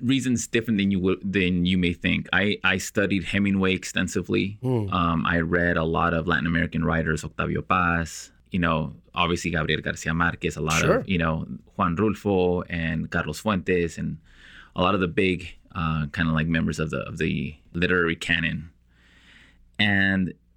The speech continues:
Speaker 1: it wasn't what I read there that led me to, to maybe strengthen my faith. It was the absence of faith, and it was the ongoing questioning in their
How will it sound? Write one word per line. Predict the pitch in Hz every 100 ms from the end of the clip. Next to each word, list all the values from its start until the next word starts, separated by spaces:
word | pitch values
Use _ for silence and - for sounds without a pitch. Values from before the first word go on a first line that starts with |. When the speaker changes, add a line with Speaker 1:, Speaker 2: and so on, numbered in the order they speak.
| _ _ _ _ _ _
Speaker 1:
it | 113 -
wasn't | 113 120 131 127 127 - _ _
what | 101 98
I | 95
read | 85 87 92 95 _
there | 90 87 87 85 85 -
that | 90 85 82 _
led | 90 85 87
me | 85
to, | 82
to | - - 95
maybe | 85 85 82
strengthen | - 98 92 90
my | 85 82
faith. | - - 90 87 80 -
It | 95 90 -
was | 95 87 82
the | 82 80 82 80 - _ _ _ _ _ _ _ _ _ _
absence | 101 98 - 92 90 87 85 - - _ _ _ _ _ -
of | 95 85 80 78 - _ _
faith, | - - 90 90 87 - -
and | 85
it | 85
was | 92 87
the | 90 80 -
ongoing | 90 92 90 90 90
questioning | - - 85 - - 82 78 80 - - - _
in | 92 85 82
their | 80 80 64 -